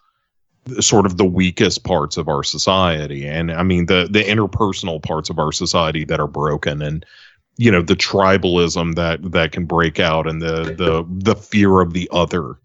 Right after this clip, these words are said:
and that sort of thing, you know, whether it's, you know, uh, uh, heightened, uh, violence against Asian American people in this country right now due to, you know, this association with the coronavirus, or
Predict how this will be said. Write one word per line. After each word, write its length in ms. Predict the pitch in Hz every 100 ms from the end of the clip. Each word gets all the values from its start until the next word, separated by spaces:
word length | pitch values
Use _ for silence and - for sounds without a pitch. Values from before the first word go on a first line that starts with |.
| _ _ _ _
and 220 | 104 98
that 220 | 95 95 92
sort 220 | 95 82
of 100 | 76
thing, 300 | 85 78 80
you 160 | 87 87
know, 180 | 85 85
whether 360 | 90 90 90
it's, 400 | 87 78 - - _ _ _ _ _ _ -
you 180 | 131 113
know, 280 | 92 95 95
uh, 40 | 113 101 98 113 113 104
uh, 40 |
heightened, 680 | - 113 120 110 107 104 98 _ _ _ _ -
uh, 240 | 107 101
violence 720 | 95 104 101 104 104 95 -
against 440 | 98 95 95 90 -
Asian 320 | 107 101 101
American 580 | 92 87 85 87 87 90
people 340 | 98 90 90
in 100 | 87
this 180 | 85 87
country 400 | - 90 85 87
right 260 | 82 85 78
now 220 | 85 82
due 180 | 78 85
to, 320 | 82 82 80 - _
you 220 | - 98 90
know, 160 | 80
this 260 | 78 90 -
association 840 | 87 92 87 - 87 85 82 87
with 140 | 85 80
the 60 |
coronavirus, 1120 | 82 95 90 90 90 87 85 85 80 85 85 -
or 560 | 90 90 82 80 80